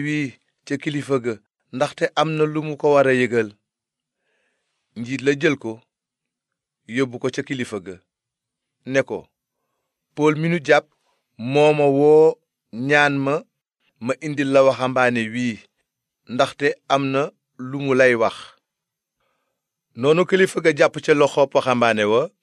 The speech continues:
wéetoo ak moom, laaj ko, "Loo ma bëgg a yëgal?" Mu tontu ne, "Yawut yi dañoo dige ngir ñaan la nga indi Pool ëllëg ca kanamu kuréelu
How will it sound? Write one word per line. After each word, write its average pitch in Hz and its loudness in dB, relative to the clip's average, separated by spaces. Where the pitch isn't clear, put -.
wéetoo 139 0
ak 131 -4
moom, 98 -6
laaj 117 0
ko, 85 -20
"Loo 180 4
ma 151 0
bëgg 123 -2
a 113 2
yëgal?" 87 -4
Mu 127 -6
tontu 131 -2
ne, 95 -12
"Yawut 147 0
yi 151 -20
dañoo 156 2
dige 143 -4
ngir 156 -4
ñaan 151 0
la 151 6
nga 151 0
indi 143 -6
Pool 147 0
ëllëg 143 2
ca - -16
kanamu 147 0
kuréelu 139 0